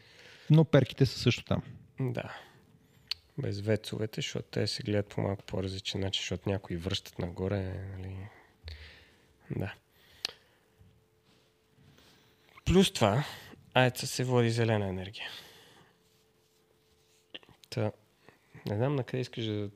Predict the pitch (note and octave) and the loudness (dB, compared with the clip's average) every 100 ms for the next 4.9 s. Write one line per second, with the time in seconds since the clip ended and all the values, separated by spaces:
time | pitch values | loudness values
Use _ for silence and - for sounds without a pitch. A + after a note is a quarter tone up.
0 | _ _ _ - A2 G#2 - _ - - | _ _ _ -8 -8 -8 -14 _ -20 -20
1 | _ C#3+ C#3 E3 - - - B2+ A2 G#2+ | _ 6 6 4 0 -14 0 4 6 8
2 | B2+ C3 - F#3+ C#3 G#2+ G#2+ G#2 D3 - | 8 8 8 8 6 6 6 8 6 8
3 | F3 E3+ F3 E3+ D#3 D3+ C#3 - D3 - | 6 8 8 8 6 8 6 8 4 6
4 | A#2+ C3 B2+ A#2 A#2 G2+ F#2+ F2 F2 | 8 8 8 8 8 6 4 0 -6